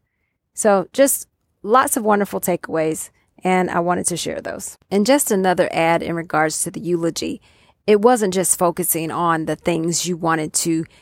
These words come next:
get done as far as your business or your career, but he also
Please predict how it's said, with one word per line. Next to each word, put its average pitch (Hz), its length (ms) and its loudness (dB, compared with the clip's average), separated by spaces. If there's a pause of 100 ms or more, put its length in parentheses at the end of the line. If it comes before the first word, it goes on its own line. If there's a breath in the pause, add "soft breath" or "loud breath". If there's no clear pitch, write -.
(200 soft breath)
get 170 300 2
done 175 400 2
as - 180 -2
far 170 160 2
as 170 100 -2
your 170 80 -2
business 170 460 -2
or 175 80 -2
your 165 140 -2
career, 180 500 0 (360 soft breath)
but 180 340 4
he 214 280 -4
also 180 800 0